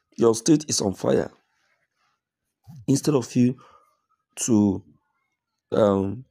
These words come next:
to face the fear and help your state, eh, and help your state to be free from this crisis, you are doing what is not necessary. Eh? Is that how they do things?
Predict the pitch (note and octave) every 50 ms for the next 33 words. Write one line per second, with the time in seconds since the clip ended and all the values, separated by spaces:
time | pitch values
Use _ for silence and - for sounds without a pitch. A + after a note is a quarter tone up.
0 | _ _ _ _ _ - A2 G#2 - - - C3 B2+ B2 C#3 - G#2 - - -
1 | B2 G#2+ F#2+ - - _ _ _ _ _ _ _ _ _ _ _ _ _ - A#2+
2 | A#2+ - - - - - D3 D3 D3+ - - C4 D#3 C3 - - - D3+ C#3 A#2
3 | A2+ - - - - - _ _ _ _ _ _ _ _ _ _ _ _ _ _
4 | - - _ _ _ _ _ _ _ _ _ _ - A2 B2 - - - _ _
5 | _ _ _ _ _ _ _ _ _ - B2 B2+ - - F#3 F#3 - D#3 D3+ -
6 | - E3 E3 - E3 D3 C#3 - - - - E3+ E3+ E3 F3 D#3+ D3+ D3 D#3 -
7 | D3+ - - - _ _ _ _ - D3+ D3+ D#3 D#3 - A#2+ G2+ - - - -
8 | _ _ _ - - - _ _ _ _ _ _ _ _ _ _ _ _ _ -
9 | _ - B2 C3+ C#3 C3 C3 - E3+ E3+ E3 D3+ D3+ D#3 D#3 - - - - D3
10 | C#3+ C#3+ C3+ B2 - A#2+ A2+ - - - F#2 F2+ - _ _ _ _ _ _ _
11 | _ _ _ _ _ _ - - - _ _ _ _ _ - A2+ A#2+ E3+ A#3 -
12 | _ _ _ _ _ - _ - B2+ B2+ E3+ F3 E3+ F3 E3 D#3+ D3 C#3 D3 D#3+
13 | D#3+ - E3 F3+ G#3+ G#3 - -